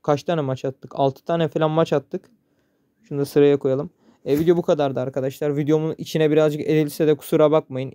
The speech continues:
İzlediğiniz için teşekkür ederim. Kanala abone olup benimle açıp videoya like atarsanız çok sevinirim. Görüşmek üzere. Kendinize çok iyi bakın.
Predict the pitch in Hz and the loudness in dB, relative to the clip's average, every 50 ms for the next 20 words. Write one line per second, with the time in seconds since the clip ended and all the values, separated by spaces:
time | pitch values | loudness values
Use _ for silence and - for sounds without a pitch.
0 | _ 147 147 135 147 147 151 156 156 147 - - 156 135 - 151 135 165 147 - | _ -6 0 2 2 2 2 0 -2 -4 -4 -6 -6 -4 -4 -4 -2 -2 -4 -2
1 | - - 147 131 127 131 160 175 _ - 160 151 151 151 151 135 143 156 160 160 | 0 0 0 0 -2 -4 -8 -10 _ -4 -2 0 2 2 2 2 2 2 2 0
2 | 156 - 156 160 156 160 160 156 - 160 135 151 156 156 156 156 151 160 160 175 | 0 -2 -4 -4 -2 0 0 0 -2 -2 -2 -2 0 0 2 2 0 0 -2 -4
3 | - 165 - - 160 147 - 175 - - 156 147 143 147 151 151 165 175 170 170 | -6 -8 -6 -6 -6 -6 -6 -6 -4 -4 -4 -4 -4 -6 -4 -2 0 0 0 0
4 | 156 143 147 151 147 156 151 165 147 143 139 139 139 - 160 143 - - 123 127 | 0 0 0 0 0 0 0 -2 -2 -2 -4 -6 -4 -2 -2 -2 0 -2 -6 -8
5 | 135 - _ | -8 -10 _